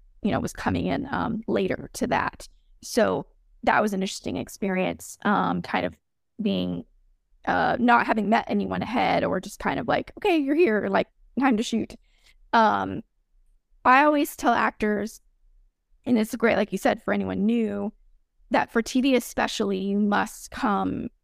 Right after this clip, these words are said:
prepared. I mean, obviously for film too, but I'll, I'll get into that.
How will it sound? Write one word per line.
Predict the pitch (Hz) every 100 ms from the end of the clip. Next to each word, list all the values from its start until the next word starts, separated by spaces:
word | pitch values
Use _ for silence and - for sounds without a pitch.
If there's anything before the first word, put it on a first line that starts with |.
| _ -
prepared. | - 190 - - 240 214 208 220
I | 208 - -
mean, | 190
obviously | 285 277 277
for | 226
film | 226 240 214 240
too, | - 196
but | 208 196
I'll, | -
I'll | - 214
get | 214
into | 220 220
that. | 185 185